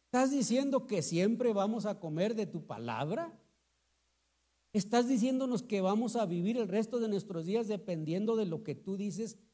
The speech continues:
y quieres que nosotros hagamos? ¿Estás diciendo que tú vas a alimentar nuestros sentimientos? ¿Estás diciendo que tú vas a alimentar nuestras almas? ¿Estás diciendo que tú, tú vas a hacer eso?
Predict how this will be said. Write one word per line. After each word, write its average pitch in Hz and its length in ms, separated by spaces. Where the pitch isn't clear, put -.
y 151 140
quieres 151 420
que 214 140
nosotros 214 420
hagamos? 220 500
¿Estás 233 300
diciendo 262 420
que 240 120
tú 262 240
vas 277 220
a 254 60
alimentar 226 720
nuestros 220 400
sentimientos? 190 920
¿Estás 214 300
diciendo 233 380
que 208 100
tú 233 140
vas 233 180
a 233 60
alimentar 214 540
nuestras 202 500
almas? 202 320
¿Estás 226 300
diciendo 269 500
que 185 180
tú, - 540
tú 320 200
vas 330 220
a 277 60
hacer 240 240
eso? 220 180